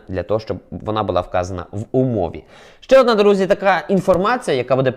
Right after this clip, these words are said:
напевно, приємною, а може неприємною, не знаю. Скажіть самі, будь ласка, в коментарях для тих людей, які проходять техогляд на автомобілях. Тому що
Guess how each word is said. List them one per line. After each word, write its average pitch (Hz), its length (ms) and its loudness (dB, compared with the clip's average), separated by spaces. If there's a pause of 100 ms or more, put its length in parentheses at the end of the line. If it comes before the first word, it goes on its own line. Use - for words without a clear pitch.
(140)
напевно, 214 420 2
приємною, 143 680 0
а 107 40 2
може 143 220 0
неприємною, 107 520 -4
не 87 100 -8
знаю. 92 340 -6 (300)
Скажіть 147 360 0
самі, 147 240 0
будь 98 140 -2
ласка, 90 360 0
в 82 340 -2
коментарях 156 760 0
для 135 140 2
тих 202 320 -2
людей, 151 260 2
які 143 200 -4
проходять 127 440 -4
техогляд 113 480 -2
на 95 80 -4
автомобілях. 95 600 -6 (320)
Тому 190 180 2
що 202 180 0